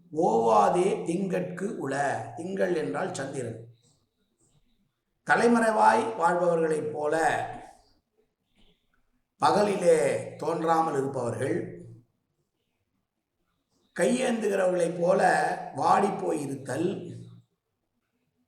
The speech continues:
தானம் கொடுக்கும்போது ஒரு சந்தோஷம் ஒளிரும் அல்லவா முகத்திலே, அதுபோல இருத்தல் ஆகிய மூன்று நிலைகள் சந்திரனுக்குள்ள இயல்பு என்று சொல்லுகிறார்.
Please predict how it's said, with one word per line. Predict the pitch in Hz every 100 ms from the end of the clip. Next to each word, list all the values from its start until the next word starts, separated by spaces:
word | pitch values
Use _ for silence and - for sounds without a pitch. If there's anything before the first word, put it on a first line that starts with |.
| _ _ _ _ _
தானம் | 147 190 254 240 196
கொடுக்கும்போது | 180 175 180 180 196 190
ஒரு | 165
சந்தோஷம் | - 180 196 175 175 165 - 160
ஒளிரும் | 160 175 165
அல்லவா | 156 170 175
முகத்திலே, | 160 160 156 139 120 120 -
அதுபோல | 131 160 156 156 156 139
இருத்தல் | 131 131 127 120
ஆகிய | 127 151 147 143
மூன்று | 147 180 185 165
நிலைகள் | 156 175 175 -
சந்திரனுக்குள்ள | 151 165 175 165 - 135 156
இயல்பு | 156 151 147 143 131 117
என்று | 117 160 120 117
சொல்லுகிறார். | 123 120 117 - - -